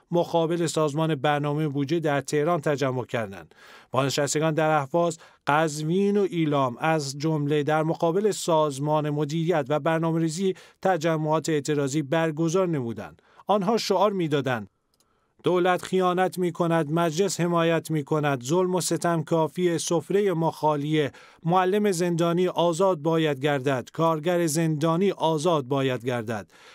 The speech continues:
روز دوشنبه چهارم دی همچنین اکثر طلا فروشی‌های تهران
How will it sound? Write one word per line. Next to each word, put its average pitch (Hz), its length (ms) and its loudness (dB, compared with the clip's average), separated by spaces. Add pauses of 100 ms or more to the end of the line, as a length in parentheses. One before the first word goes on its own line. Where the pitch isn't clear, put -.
(120)
روز 131 200 -2
دوشنبه 156 560 0
چهارم 175 500 0
دی 196 180 0
همچنین 143 760 -4
اکثر 214 480 2
طلا 180 280 2
فروشی‌های 151 600 -2
تهران 139 440 0